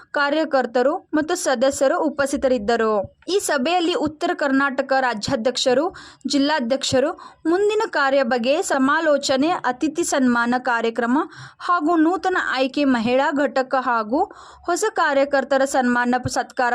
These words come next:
ಪೂರ್ವಕ ಸೇರ್ಪಡೆ ಕಾರ್ಯಕ್ರಮ ಅದ್ದೂರಿಯಾಗಿ ನಡೆಯಿತು. ಹಾಗೂ ಮುಖ್ಯ ವಿಷಯವಾಗಿ ಕಂಡುಬಂದಿದ್ದು, ಎಲ್ಲ ಪದಾಧಿಕಾರಿಗಳು ಕೂಡಿ ವಿ-, ವೀರರಾಣಿ ಕಿತ್ತೂರು ರಾಣಿ ಚೆನ್ನಮ್ಮನ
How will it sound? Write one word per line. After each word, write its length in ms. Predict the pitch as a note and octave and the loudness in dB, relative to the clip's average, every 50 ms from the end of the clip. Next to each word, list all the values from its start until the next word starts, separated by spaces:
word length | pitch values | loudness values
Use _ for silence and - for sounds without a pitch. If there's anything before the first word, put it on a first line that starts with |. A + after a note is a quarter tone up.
| A#3+ B3 | 0 0
ಪೂರ್ವಕ 340 | B3 A3+ A3+ A3+ A3+ A#3+ B3 | 0 0 0 -2 0 0 -2
ಸೇರ್ಪಡೆ 800 | A#3 - A#3 A3+ A3 - A#3+ A#3 A#3+ C#4+ G4+ - - - - - - | 0 0 -2 -2 -2 -2 -2 0 0 -2 -2 -4 -10 -18 -20 -20 -8
ಕಾರ್ಯಕ್ರಮ 520 | - D4+ D4 C#4+ C#4+ D4+ D4 D#4+ E4 C#4+ D4+ D4 | -4 -2 0 2 0 0 0 0 0 2 2 0
ಅದ್ದೂರಿಯಾಗಿ 640 | C#4+ A#3+ C4 G4+ G#4 G4 F#4 D#4+ D4 C#4 A#3+ C#4+ | 0 0 0 0 2 2 2 0 0 0 0 0
ನಡೆಯಿತು. 840 | C4 B3+ A#3+ A3+ A#3 A#3+ A#3+ A#3 A#3 - A3 G#3 G3 - - - _ _ _ - - _ _ - | 0 0 0 0 0 0 0 -2 -2 -2 -2 -2 0 -2 -4 -8 _ _ _ -20 -20 _ _ -6
ಹಾಗೂ 260 | - F4+ F#4+ E4+ G4+ | -4 -4 -2 0 0
ಮುಖ್ಯ 340 | F#4 F#4 F4+ F#4 - G#4 G#4 | 0 0 -2 -2 -2 -2 0
ವಿಷಯವಾಗಿ 720 | D#4+ D#4+ - - D#4+ D4+ C#4+ C4+ C4 B3 A#3+ A3+ C4 D4 | 0 0 0 0 0 0 0 2 0 0 0 0 -2 -2
ಕಂಡುಬಂದಿದ್ದು, 960 | D4 E4 E4 D4+ D#4 C#4+ C4+ C4 B3+ A#3 A3+ A3+ A#3 F#3+ G#3 A#3 C4 E4+ - - - - E4+ - - | -2 -2 0 2 2 2 2 2 2 2 2 0 0 0 0 0 0 0 -2 -4 -12 -16 -18 -6 -2
ಎಲ್ಲ 160 | C#4+ D#4 E4+ G4 A#4 A#4 - | -2 0 0 0 0 -2 -2
ಪದಾಧಿಕಾರಿಗಳು 1080 | D#4+ B3 C#4+ C#4+ C#4 A#3+ C#4 C4+ C#4 C#4+ C4 B3+ B3 B3+ A3+ A#3 A3+ A#3+ C4+ D#4+ D#4 | -2 0 0 0 0 0 0 -2 0 0 0 2 0 0 2 2 2 2 2 0 -2
ಕೂಡಿ 380 | - - E4+ F4 F4+ F#4 F4+ | -4 -4 -2 0 0 2 2
ವಿ-, 440 | D#4+ D4 C4+ A#3+ - - _ - A#3 | 2 2 0 0 -4 -8 _ -6 -2
ವೀರರಾಣಿ 600 | C4 D4+ F4 F#4 F#4+ G4 F#4 F4 E4 E4 D#4+ E4 D#4 | 0 0 2 2 2 2 2 2 2 2 0 0 0
ಕಿತ್ತೂರು 360 | D#4+ C#4 C#4 D4+ D#4+ D4 D4+ | -2 -4 -4 -2 -4 -2 0
ರಾಣಿ 220 | D#4 D4+ C#4+ D4+ | 0 0 0 0
ಚೆನ್ನಮ್ಮನ 560 | C#4 D4 D#4 C4+ C4 C4+ C#4 C4+ B3+ C4 A#3+ | 0 -2 0 0 0 2 2 2 0 0 0